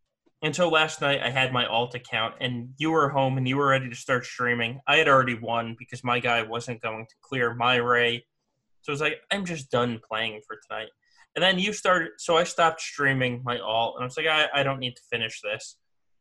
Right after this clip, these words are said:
Until you started playing, and I was like, "Yeah, you know, while I'm just sitting here, I'm off stream, let me just throw some teams at it."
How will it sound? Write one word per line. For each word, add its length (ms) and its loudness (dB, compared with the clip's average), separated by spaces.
Until 200 0
you 220 2
started 440 0
playing, 520 2
and 80 -2
I 40 -2
was 140 -4
like, 180 -2
"Yeah, 300 2
you 80 -6
know, 380 0
while 180 4
I'm 100 2
just 300 -6
sitting 260 0
here, 520 0
I'm 100 -2
off 320 2
stream, 480 -2
let 100 -2
me 80 -6
just 300 -10
throw 240 -4
some 240 -10
teams 420 -16
at 240 -4
it." 200 -4